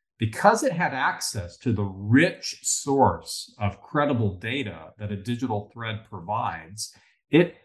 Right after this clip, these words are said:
went back to the design phase and said, "I can build better boats than the ones these humans are trying to make me learn to sail. And once I've designed those new boats exploiting new physics,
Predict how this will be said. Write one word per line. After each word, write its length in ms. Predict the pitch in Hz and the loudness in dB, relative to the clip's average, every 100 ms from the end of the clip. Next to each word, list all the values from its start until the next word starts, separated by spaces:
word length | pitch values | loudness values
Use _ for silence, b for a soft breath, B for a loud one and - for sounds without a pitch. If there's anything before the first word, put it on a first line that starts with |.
| - | 2
went 360 | 156 185 110 | 2 2 2
back 320 | 123 165 165 - | 8 8 8 0
to 80 | 143 | 0
the 120 | 131 | 2
design 540 | 120 113 170 262 240 | 2 2 2 2 2
phase 420 | - 98 92 95 | 0 -8 -8 -6
and 160 | 113 104 | -4 -4
said, 180 | 151 151 | 0 4
"I 120 | 190 | 4
can 220 | 202 175 | 6 2
build 360 | 147 151 123 110 | 2 -6 -6 -6
better 240 | 143 135 | -6 -4
boats 640 | 107 101 160 196 117 - | -6 0 2 2 -2 -8
than 140 | 117 110 | -6 -6
the 60 | |
ones 340 | 113 135 151 120 | -4 -6 -8 -10
these 260 | 123 107 - | -12 -12 -4
humans 640 | 170 202 107 101 139 - b b b | 0 2 2 -2 -6 -10 b b b
are 140 | 113 113 | 0 0
trying 300 | 165 160 131 | 0 0 0
to 60 | |
make 320 | 120 147 160 | 0 -2 -6
me 140 | 127 120 | -10 -8
learn 340 | 131 156 147 | -6 -6 -6
to 60 | 117 | -6
sail. 680 | - - 196 127 92 107 110 _ _ _ - | -6 -4 -6 -6 -8 -12 -16 _ _ _ -2
And 260 | 135 139 - | -2 -2 -6
once 260 | 135 196 196 | 4 4 4
I've 200 | 202 131 | 0 0
designed 800 | 120 107 151 185 185 131 120 123 | -2 -4 -6 -8 -6 -6 -6 -10
those 280 | 123 120 113 | -12 -8 -6
new 200 | 139 139 | -6 -6
boats 540 | 107 156 135 104 - | -4 -2 -2 -6 -16
exploiting 680 | 107 - - 143 143 113 117 | -16 -14 -4 -2 0 2 2
new 120 | 135 | 0
physics, 800 | - 175 160 98 - - - | -2 -6 -6 -8 -14 -12 -12